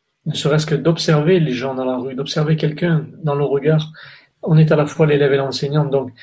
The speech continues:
euh, on nous enseigne à chaque instant, et c'est ça qui est merveilleux. Et pas seulement dans le, dans l'humain,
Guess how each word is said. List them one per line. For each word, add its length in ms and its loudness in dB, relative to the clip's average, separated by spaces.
euh, 120 -4
on 120 4
nous 240 6
enseigne 840 2
à 100 2
chaque 260 0
instant, 640 -2
et 40 -12
c'est 120 -12
ça 160 0
qui 100 0
est 40 6
merveilleux. 560 -2
Et 400 -2
pas 480 2
seulement 480 2
dans 140 2
le, 200 -2
dans 220 -6
l'humain, 600 -4